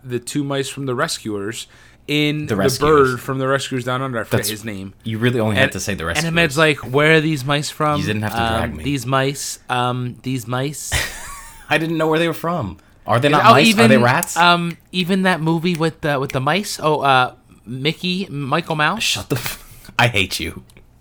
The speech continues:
Speaker 2: Get outta here. Are they not mice? Tell me they're
Speaker 1: They are
Speaker 2: mice.
Speaker 1: mice. They
Speaker 2: Okay,
Speaker 1: are.
Speaker 2: okay.
Speaker 1: I'm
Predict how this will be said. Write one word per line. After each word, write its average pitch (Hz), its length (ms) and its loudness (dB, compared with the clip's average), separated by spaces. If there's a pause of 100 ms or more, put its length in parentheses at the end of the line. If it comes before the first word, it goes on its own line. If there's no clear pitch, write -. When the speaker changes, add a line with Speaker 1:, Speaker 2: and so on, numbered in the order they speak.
(280)
Speaker 2:
Get 127 100 -4
outta 107 200 0
here. 87 320 -8 (1200)
Are 123 100 4
they 143 120 2
not 151 200 0
mice? 123 400 0 (680)
Tell 117 160 0
me 107 60 0
they're 95 100 0
Speaker 1:
They 98 80 0
are 196 100 0
Speaker 2:
mice. 185 120 -4
Speaker 1:
mice. 117 240 -4
They 104 60 0
Speaker 2:
Okay, 156 120 -4
Speaker 1:
are. 165 260 -4
Speaker 2:
okay. - 200 -10
Speaker 1:
I'm - 80 -20